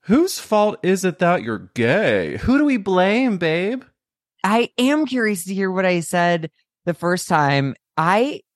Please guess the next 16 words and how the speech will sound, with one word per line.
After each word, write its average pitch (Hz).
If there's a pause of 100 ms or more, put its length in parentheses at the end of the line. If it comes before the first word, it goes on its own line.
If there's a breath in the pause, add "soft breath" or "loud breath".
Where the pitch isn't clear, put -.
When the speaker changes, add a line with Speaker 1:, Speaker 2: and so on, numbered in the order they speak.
(300)
Speaker 2:
think 208
it's, 185
like, 165
the 156
Disney 165
princes. 120 (340)
Speaker 1:
Oh. 98 (240)
Speaker 2:
Yeah, 170
I -
think 175
Aladdin 170
had 185
a 190
finger 196
in 196
there. 196